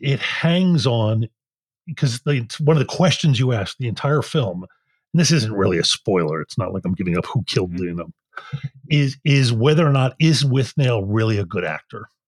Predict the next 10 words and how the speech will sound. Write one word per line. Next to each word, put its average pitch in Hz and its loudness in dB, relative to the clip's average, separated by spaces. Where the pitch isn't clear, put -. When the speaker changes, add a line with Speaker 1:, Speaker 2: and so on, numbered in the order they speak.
Speaker 1:
Or 113 -6
is 98 -2
he 104 -2
just 87 -6
some 85 -6
asshole? - -16
Speaker 2:
Yeah, 190 4
Speaker 1:
And 139 6
Speaker 2:
I 151 2
Speaker 1:
it 147 -2